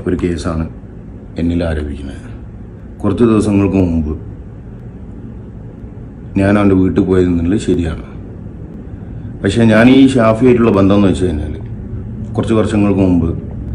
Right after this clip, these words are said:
ഞാൻ ഈ സൗദി അറേബ്യയിൽ ഒരു ബിസിനസ് സ്റ്റോപ്പ് ചെയ്തിട്ട് ദുബായിക്ക് പോരുന്ന സമയത്ത് അവനോട് കുറച്ച് cash അവൻ്റെ കൊടുത്തിരുന്നു ദുബായിൽ തരാൻ വേണ്ടിയിട്ട്. ആ ദുബായിൽ തരാമെന്ന് പറഞ്ഞ cash അവൻ തരാതെ നിന്നപ്പം ദുബായിൽ നമ്മളെ റൂമിൽ വെച്ചിട്ട്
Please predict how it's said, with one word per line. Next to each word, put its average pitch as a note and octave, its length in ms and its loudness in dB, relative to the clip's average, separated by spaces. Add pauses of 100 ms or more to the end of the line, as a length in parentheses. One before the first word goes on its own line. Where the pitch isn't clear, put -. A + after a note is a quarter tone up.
(160)
ഞാൻ F2+ 160 2
ഈ F#2 100 2
സൗദി F2+ 220 0
അറേബ്യയിൽ F#2+ 360 2 (800)
ഒരു F#2 160 2
ബിസിനസ് G2 400 0
സ്റ്റോപ്പ് F2 320 0
ചെയ്തിട്ട് A2+ 280 4 (100)
ദുബായിക്ക് F2+ 340 0
പോരുന്ന F2+ 300 0
സമയത്ത് - 340 -4 (1000)
അവനോട് F2+ 280 0 (460)
കുറച്ച് F#2+ 240 -2
cash F2+ 260 -2
അവൻ്റെ F#2 220 2
കൊടുത്തിരുന്നു D2+ 420 -6 (280)
ദുബായിൽ E2+ 340 -2
തരാൻ - 220 -4
വേണ്ടിയിട്ട്. - 340 -8 (1000)
ആ F#2 120 -4
ദുബായിൽ A2 360 6
തരാമെന്ന് A#2 340 8
പറഞ്ഞ G2+ 240 2
cash F2 320 -2 (320)
അവൻ F#2 200 0
തരാതെ F#2+ 280 2
നിന്നപ്പം E2 380 -2
ദുബായിൽ E2 360 -4 (800)
നമ്മളെ F2+ 240 0 (240)
റൂമിൽ F#2 320 4
വെച്ചിട്ട് E2 340 -6